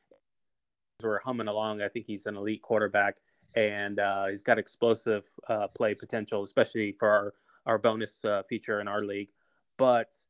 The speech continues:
again, they brought in Jeff Wilson Junior, and he's started to eat into that significantly,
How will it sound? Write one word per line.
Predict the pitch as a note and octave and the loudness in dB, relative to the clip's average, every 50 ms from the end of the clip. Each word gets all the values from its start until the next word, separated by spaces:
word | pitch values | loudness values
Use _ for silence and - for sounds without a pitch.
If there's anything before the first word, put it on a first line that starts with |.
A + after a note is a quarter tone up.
| _ _ _ _ _ - | _ _ _ _ _ -14
again, | A2+ A2+ A#2+ A#2 A2+ A2+ A2 A2 | -10 -6 -6 -6 -4 -6 -6 -4
they | G#2+ G#2+ | -6 -4
brought | - C3 A#2+ A2+ A2 | -2 -2 -2 -2 -2
in | G#2+ G#2+ | -4 -6
Jeff | A2+ G#2+ - | -6 -6 -6
Wilson | A#2+ A2 - - A2 | -6 -8 -10 -10 -10
Junior, | G#2+ A2+ A2 G#2+ G#2+ A2 G#2 G#2 | -8 -8 -8 -6 -6 -6 -6 -6
and | G#2 G#2 | -8 -10
he's | G#2+ A2 G2+ - | -12 -12 -14 -16
started | - - - C3 A2+ G#2 G2 | -20 -2 2 2 2 2 2
to | G2+ F#2+ - | -2 -4 -4
eat | A2+ A2 G#2+ | -4 -6 -4
into | G2+ G#2 G#2+ - A2 G#2 | -4 -6 -6 -6 -2 0
that | G2+ G2+ G2 G#2 - - - | 0 0 0 0 -2 -4 -6
significantly, | - - G#2+ G#2 G#2+ G#2 - G#2+ G2+ G2+ G2+ G2+ G2+ G2+ G2+ | -8 -8 -4 -2 -2 -2 -2 -4 -6 -6 -6 -4 -4 -4 -4